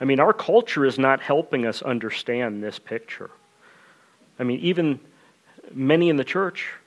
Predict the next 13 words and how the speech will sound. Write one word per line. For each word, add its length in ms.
would 280
want 440
to 100
say, 520
um, 420
"Everybody 480
gets 280
a 60
crown, 360
everybody 400
gets 260
a 40
medal." 380